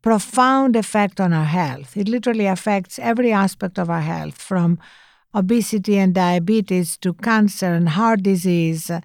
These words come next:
and Alzheimer's. And I've explored all that in the science chapter because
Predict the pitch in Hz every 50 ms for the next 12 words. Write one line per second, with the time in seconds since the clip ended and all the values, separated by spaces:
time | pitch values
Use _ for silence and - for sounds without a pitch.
0 | - - - - _ _ _ _ - 190 185 180 185 214 208 220 233 240 233 196
1 | 196 208 190 180 175 165 170 165 160 160 - 165 160 - 202 196 190 190 202 -
2 | - - 226 226 214 - - - - - 220 - - - - - 285 294 311 311
3 | 302 285 262 208 208 202 202 202 196 214 208 196 196 196 202 185 180 185 180 -
4 | - 277 285 294 277 240 208 - - - 202 175 165 165 - - 170 175 175 214
5 | 208 - 220 208 196 185